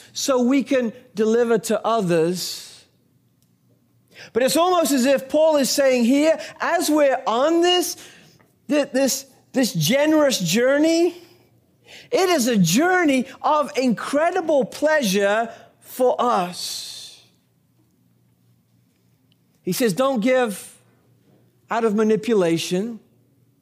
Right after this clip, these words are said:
Don't give out of pressure.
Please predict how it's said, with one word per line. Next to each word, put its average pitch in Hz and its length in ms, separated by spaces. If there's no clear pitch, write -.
Don't 262 280
give 247 560
out 226 220
of 214 180
pressure. 226 800